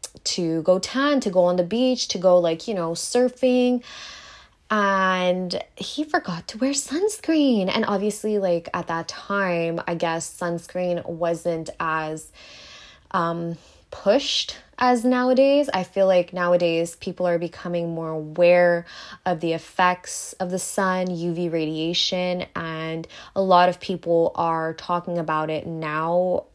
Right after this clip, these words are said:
whereas, you know, like, thirty years ago, I guess. Um,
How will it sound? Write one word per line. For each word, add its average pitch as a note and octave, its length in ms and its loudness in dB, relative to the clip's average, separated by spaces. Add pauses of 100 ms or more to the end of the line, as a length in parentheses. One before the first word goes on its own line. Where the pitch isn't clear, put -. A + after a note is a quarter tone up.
whereas, D3+ 720 -4
you E3+ 160 -4
know, C#3 140 -6
like, E3 480 -4
thirty F3 300 2
years G3+ 420 2
ago, A3 280 4
I A3+ 120 0
guess. B3+ 440 -2 (480)
Um, F3 600 4